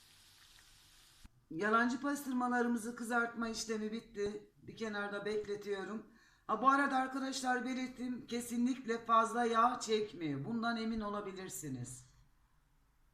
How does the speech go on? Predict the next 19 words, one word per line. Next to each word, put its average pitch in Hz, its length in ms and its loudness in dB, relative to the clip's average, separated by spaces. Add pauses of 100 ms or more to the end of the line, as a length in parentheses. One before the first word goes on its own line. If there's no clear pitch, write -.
(2500)
Evet, 247 480 -2
yalancı 226 480 2
pastırmamız 247 680 -2
artık 233 400 2
hazır. 214 600 -2 (880)
Mutlaka 226 520 -2
yapmanızı 214 640 0
tavsiye 202 480 0
ederim. 190 440 0
Deneyin. 196 460 0
Gerçekten 196 580 0
çok 180 300 -6
güzel 170 360 -6
ve 180 100 -2
her 233 140 -2
evde 196 380 -2
bulunabilecek 190 760 -4
malzemelerle 180 680 0
yapılan 160 580 -4